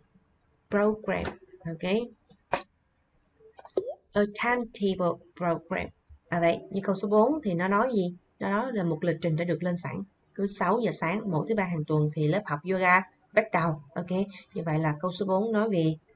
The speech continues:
timetable program, nói về thời gian biểu, một lịch trình đã được lên sẵn. Ok, and number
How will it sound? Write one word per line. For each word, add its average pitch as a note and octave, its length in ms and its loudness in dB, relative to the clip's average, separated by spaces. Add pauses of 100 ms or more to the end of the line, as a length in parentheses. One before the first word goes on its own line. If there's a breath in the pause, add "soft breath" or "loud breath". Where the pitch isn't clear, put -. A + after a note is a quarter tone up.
(1160)
timetable G3 760 2 (260)
program, D#3+ 580 0 (460)
nói F#3 120 -2
về E3 220 2
thời D3 380 4 (600)
gian E3+ 240 0
biểu, G#3 340 2 (440)
một D3+ 180 0
lịch D#3 160 0
trình D3 140 0
đã D3+ 80 0
được D3+ 160 0
lên D#3+ 140 -2
sẵn. F#3 280 -2 (160)
Ok, F#3 300 2 (400 loud breath)
and A#3 200 2
number B3+ 200 2